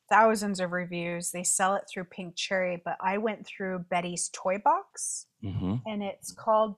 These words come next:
Speaker 1: the Vixen Mustang. And what's neat about this cock is it acclimates to your body temperature.
Speaker 2: Mm-hmm.
Speaker 1: And also, uh, it's very soft, and the silicone skin moves back and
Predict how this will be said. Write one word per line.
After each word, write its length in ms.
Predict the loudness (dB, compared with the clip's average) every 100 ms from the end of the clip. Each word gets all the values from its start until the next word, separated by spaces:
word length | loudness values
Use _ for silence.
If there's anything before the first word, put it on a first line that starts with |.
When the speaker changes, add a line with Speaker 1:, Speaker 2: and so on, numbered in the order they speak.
| -6
Speaker 1:
the 180 | -6 -4
Vixen 540 | -6 -4 -4 -2 -2
Mustang. 800 | 0 -2 0 -4 -4 -8 -8 -12 -14 _ _ _ _ _ _ -6
And 120 | 0
what's 260 | 0 0 -2
neat 220 | 0 0
about 300 | 4 4 2
this 200 | -4 -4
cock 440 | -4 4 4 4 -2
is 500 | -2 0 0 -2 -6 -12 -20 -20 _
it 140 | -6 -2 2
acclimates 680 | 2 0 -4 -2 -4 -8 -6
to 140 | -2
your 80 | 2
body 340 | 4 4 2
temperature. 560 | -4 -4 -4 -6 -6 -6 -10 _ _
Speaker 2:
Mm-hmm. 360 | -2 2 2 0 -2
Speaker 1:
And 100 | -6 -8
also, 1000 | 2 4 4 2 2 4 6 4 2 0 -8 _ _ 2
uh, 180 | 4 2
it's 180 | -4 -2
very 240 | 2 2
soft, 640 | 0 4 6 8 6 0 -6
and 120 | -2
the 80 | -2
silicone 920 | -2 0 2 2 0 -2 0 0 -4 -6
skin 680 | -6 -6 -2 -2 -2 -4 -4
moves 380 | -2 -4 -4 0
back 320 | 4 4 0
and 140 | -10